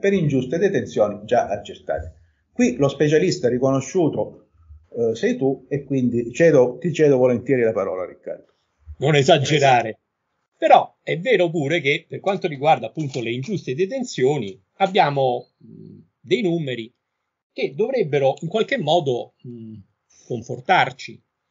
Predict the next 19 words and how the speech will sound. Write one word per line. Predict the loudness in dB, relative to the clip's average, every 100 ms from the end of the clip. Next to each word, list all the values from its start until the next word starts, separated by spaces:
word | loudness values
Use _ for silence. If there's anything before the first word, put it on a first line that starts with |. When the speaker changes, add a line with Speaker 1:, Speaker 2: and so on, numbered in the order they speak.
| _ _ -2
Speaker 2:
almeno | 0 0 -2 -4 -6
questo | -2 -2 0 -4
secondo | -6 -6 -4 -4 -2 -2
le | -2
intenzioni | -4 -4 -6 -6 -4 0 0 -2 -4 -6 -10 _
del | -10 -6 -4 -4 -6
Ministero. | -6 -6 -8 -8 -10 -8 -8 -12 -12 _ _ _ _
Perché | -4 0 2 2
se | 0 -2 0
andiamo | 0 0 -2
a | -2
vedere | 0 0 0
appunto | -2 -6 -4 -8 -10
i | -12 -10 -4
numeri | -2 -2 -2
delle | -2 0 0
ordinanze | 0 -4 -2 0 -2 -4 -6 -6
di | -6 -8 -4
pagamento | -2 0 0 2 0 -4 -6 -8 -8